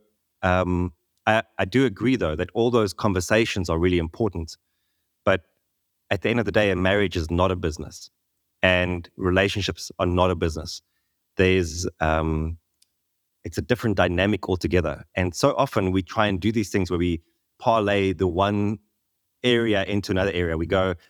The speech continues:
"Oh, my family is a team. Oh, my team is a family." No, they're not. But you, you want to bring it in because you think you see some valuable concepts in this idea. Now you're trying to, to overlay the entire thing.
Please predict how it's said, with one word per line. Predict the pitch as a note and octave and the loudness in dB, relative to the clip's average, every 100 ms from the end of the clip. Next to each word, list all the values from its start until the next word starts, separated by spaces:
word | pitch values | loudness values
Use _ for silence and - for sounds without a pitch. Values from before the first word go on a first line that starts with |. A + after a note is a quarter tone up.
| _ | _
"Oh, | C3 A#2+ | 0 2
my | A2 | 0
family | A2 D3 C#3+ D3 C#3 | -2 0 0 2 0
is | G#2+ | -2
a | |
team. | F#2+ - B2 D2 D#2+ _ _ _ _ - | -6 -2 0 -2 -8 _ _ _ _ -2
Oh, | |
my | B2+ A#2 | 0 0
team | - C#3 | 0 -2
is | A2+ | 0
a | |
family." | A2 A2+ F#2+ C#2 - _ _ _ | 0 0 0 -4 -12 _ _ _
No, | B2 | 0
they're | C3+ | 2
not. | A#2+ A2 - - _ _ _ _ - | 2 0 -4 -20 _ _ _ _ -2
But | A2+ - | -2 0
you, | A2 A2 G#2 - | 0 2 0 -4
you | G2 | -2
want | G2+ G2+ B2+ - | 0 2 2 0
to | B2+ | -2
bring | G2+ G2 A2+ | 0 2 2
it | B2 G#2 | 2 0
in | B2 | 0
because | G2 - F#2+ | -2 -6 -6
you | F#2+ | -2
think | A2+ G2 - _ - | -2 -2 -6 _ -4
you | A#2+ | -4
see | - D3+ | 0 -2
some | - C#3+ A#2+ | 0 0 0
valuable | F#2 G2+ A#2 A#2+ G#2+ | 0 0 2 0 0
concepts | G2 - A2 - A2 - | 0 0 0 0 -2 -2
in | G2 | -2
this | F#2 F#2 | -2 0
idea. | F2+ E2+ E2+ G#2+ _ _ - | 0 0 -2 -4 _ _ -4
Now | A2 | 0
you're | B2+ | 0
trying | - C#3 C3+ | 2 0 0
to, | - A#2+ F#2+ - _ | 0 -2 -2 -8 _
to | - - | -4 0
overlay | C3 B2+ A2+ | 2 2 2
the | A2 | 2
entire | G#2+ G#2 - D#3+ B2+ | 0 -2 -2 0 0
thing. | - D3+ D#2+ | 0 -2 -2